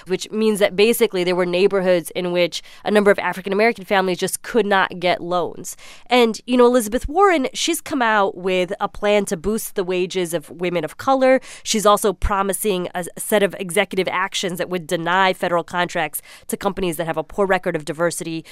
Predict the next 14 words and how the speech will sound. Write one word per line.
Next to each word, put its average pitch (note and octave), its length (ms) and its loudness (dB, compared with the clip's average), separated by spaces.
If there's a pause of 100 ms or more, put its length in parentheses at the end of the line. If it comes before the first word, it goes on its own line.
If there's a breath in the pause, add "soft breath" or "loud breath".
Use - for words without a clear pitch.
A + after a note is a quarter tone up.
(200 loud breath)
She, F#3 240 -4
she's F#3+ 220 -4
talked F3+ 280 -2
about E3 220 0
investing F3 540 -2
a, E3 240 0
a F3 100 -6
bucket F3 340 0
load G3+ 160 2
of F3+ 80 -6
money, F3+ 240 0
seven G#3+ 400 -2
billion F#3 320 0
dollars, E3+ 560 2